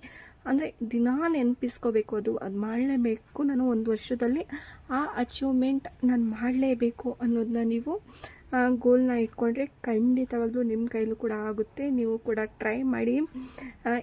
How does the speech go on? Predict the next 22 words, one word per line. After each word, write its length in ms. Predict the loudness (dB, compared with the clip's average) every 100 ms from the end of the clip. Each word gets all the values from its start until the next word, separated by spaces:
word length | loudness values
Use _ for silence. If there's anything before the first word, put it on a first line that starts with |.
| -6 -4
ಈ 120 | 0
ವಿಡಿಯೋ 340 | 0 2 2 4
ಹೇಗೆ 340 | 4 4 4
ಅನಿಸ್ತು? 520 | 0 -2 -2 0 0 -2
ಇಷ್ಟ 260 | -6 -6 -8 -6
ಆಯ್ತಾ? 400 | -8 -6 -8 -6 -8
ಇಷ್ಟ 280 | -8 -6
ಆದರೆ 380 | -6 -4 -2 0
ನೀವು 260 | 0 0 0
ನನಗೆ 540 | 0 -2 -2 -4 -4 -10 -20 -20 -4
ಏನು 220 | 0 2 2
ಮಾಡಬೇಕು? 720 | 0 2 2 2 0 0 -2 -10
ಪ್ಲೀಸ್ 680 | -8 -4 -2 0 -2 -6 -4
ಒಳ್ಳೊಳ್ಳೆ 460 | 2 4 4 2 0
ಕಾಮೆಂಟ್ನ 640 | -2 -2 0 0 0 -2 -2 -2
ಕೊಡಿ. 460 | 0 0 0 -2 -4 -16 -20 -20 -10 0
ನಿಮ್ಮ 120 | 0 0
ಕಾಮೆಂಟ್ನ 460 | 0 0 0 0 2
ನೋಡೋದಕ್ಕೆ 480 | 2 2 0 -2 -4
ತುಂಬಾ 440 | -2 0 0 0 -2
ಖುಷಿಯಾಗುತ್ತೆ 720 | -4 -2 -2 -2 -4 -4 -4
ನನಗೆ. 520 | -4 -2 0 0 -2